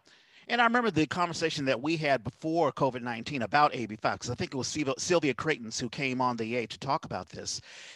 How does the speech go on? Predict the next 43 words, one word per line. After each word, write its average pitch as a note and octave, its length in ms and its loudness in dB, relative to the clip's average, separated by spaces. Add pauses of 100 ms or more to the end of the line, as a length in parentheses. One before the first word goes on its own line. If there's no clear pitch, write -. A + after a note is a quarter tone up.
You G#3+ 80 4
have A3 80 0
to G3+ 80 0
make G3 140 0
a E3+ 40 2
distinction E3 460 -4
between C3 420 -4
the A#2+ 60 -4
groups D#3+ 300 -2
that A#2 160 -2
have G3+ 280 4
a G#3+ 60 4
lot F3+ 200 8
of D#3 80 2
money, A2+ 480 0 (560)
but D3 240 8
are C3+ 180 6
not, D#3 420 0 (520)
you D#3 120 -4
know, A2+ 200 2
paying D3+ 460 -2
employees B2+ 720 0
or A#2+ 160 0
actors A2 640 -4 (340)
what D3 220 0
they B2 100 -2
should. G#2 520 0 (480)
And G3+ 420 2
the D#3 80 2
little, F#3 320 2
you E3+ 100 6
know, D3 100 6
startup E3+ 380 6
groups, D#3 240 0
I D3 60 2
mean, D3 160 0
there G3 140 4
are - 40 2
companies C#3+ 420 -2
that B2+ 120 4
just - 340 -2
start D3+ 380 6
up E3 160 6